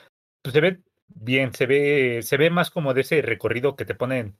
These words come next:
Pues, es que este co-, este que nos mostró era más como que un barquito que te iba dirigiendo. No sé si,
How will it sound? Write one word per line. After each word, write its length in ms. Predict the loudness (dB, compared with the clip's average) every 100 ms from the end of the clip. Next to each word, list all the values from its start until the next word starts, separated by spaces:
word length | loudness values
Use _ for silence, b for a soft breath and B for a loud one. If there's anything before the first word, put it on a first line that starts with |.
| -4
Pues, 180 | -2 -2
es 100 | -4
que 140 | -4
este 240 | -4 -6
co-, 260 | -4 -6 -6
este 300 | -8 -6 -6
que 220 | -6 -6 -6
nos 220 | -8 -10
mostró 200 | -6 -4
era 120 | -4
más 160 | -4 -8
como 240 | -8 -8
que 80 | -2
un 40 |
barquito 400 | -2 -2 -6 -6
que 80 | -6
te 100 | -2
iba 100 | 0
dirigiendo. 420 | -2 -6 -6 -6
No 120 | -6
sé 120 | -8 -8
si, 300 | -10 -10